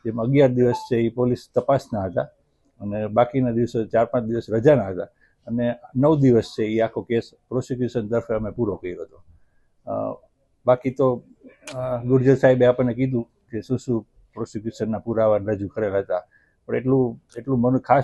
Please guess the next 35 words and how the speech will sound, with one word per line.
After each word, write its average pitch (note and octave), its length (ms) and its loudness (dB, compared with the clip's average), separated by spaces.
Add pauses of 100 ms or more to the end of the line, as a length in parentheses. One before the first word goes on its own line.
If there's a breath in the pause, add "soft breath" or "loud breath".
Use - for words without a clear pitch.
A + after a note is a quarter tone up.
મારું C3 220 4
ધ્યાન C#3 260 4
એટલે, C3+ 340 0
એટલા C#3 220 0
માટે A#2+ 200 -2
પડેલું G#2+ 380 -4
છે C3 140 -12
કે A#2 340 -6 (640)
જે A2+ 160 2
કોઈ D3 180 4
પણ D3+ 180 0
બચાવ B2+ 380 4
ડિફેન્સ C#3 400 0 (120)
છે D3+ 40 0
ઈ C#3+ 80 2
લઈ C#3+ 180 4
શકે, A#2+ 300 -2
બચાવ A2+ 300 0
પક્ષે B2 420 -2
લઈ A#2+ 180 0
શકે, C3 340 -2 (500)
એના C#3 180 0
પહેલેથી E3 480 2
જવાબ D#3 280 6
આપી C#3+ 200 4
શકાય D3+ 280 -2
એ D3+ 100 2
પ્રકારનું C#3+ 480 -2
ઇન્વેસ્ટિગેશન A#2 680 -6
કર્યું G2 280 -10
હતું. - 160 -20 (440)
એટલે A2+ 180 -6
જે G2+ 240 -2
કોઈ D#3+ 260 0
પણ D#3+ 220 0